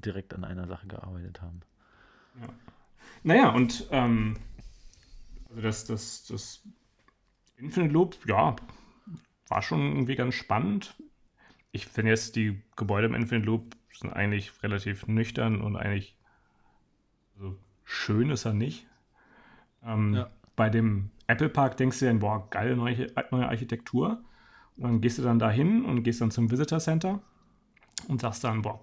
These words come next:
Speaker 2: cool, jetzt sehe ich den Apple Park.“ Ähm, und dann siehst du so von unten, „Okay, ich seh ga-, seh gar nichts.“ Ähm, und dann findest du raus, „Aha, man kann also aufs Dach vom Visitor Center.“ Und dann sagst du, „Okay, cool, nichts hier rauf.“ Kommst oben an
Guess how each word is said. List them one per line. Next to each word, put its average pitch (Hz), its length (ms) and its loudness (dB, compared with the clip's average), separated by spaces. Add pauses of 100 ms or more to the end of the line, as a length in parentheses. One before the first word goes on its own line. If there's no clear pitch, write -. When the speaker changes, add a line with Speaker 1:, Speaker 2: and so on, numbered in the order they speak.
Speaker 2:
cool, 120 140 4
jetzt 98 120 -4
sehe 117 100 4
ich 117 80 0
den 113 80 -6
Apple 135 200 -4
Park.“ 165 320 -6 (880)
Ähm, 107 520 0 (400)
und 120 180 -4
dann 110 380 -2
siehst 123 240 -4
du 120 40 -2
so 117 100 0
von 127 160 -4
unten, 131 340 0
„Okay, 113 220 -2
ich 98 140 -6
seh 98 160 -6
ga-, 117 220 -4
seh 107 200 -2
gar 113 160 -2
nichts.“ - 420 -6 (380)
Ähm, 104 380 -4
und - 120 -8
dann 110 200 -2
findest 123 300 -4
du 117 40 -4
raus, 107 260 0
„Aha, 139 520 2
man 113 200 -2
kann 143 220 2
also 123 240 0
aufs - 260 -6
Dach - 280 -2
vom 110 280 -4
Visitor 110 320 -4
Center.“ 110 520 -4
Und 110 100 -8
dann 104 180 -8
sagst - 240 -16
du, - 60 -20
„Okay, - 300 -10
cool, 190 220 0 (760)
nichts 123 260 -6
hier 123 120 -2
rauf.“ 226 320 -2 (880)
Kommst - 300 -2
oben 135 180 2
an 208 460 6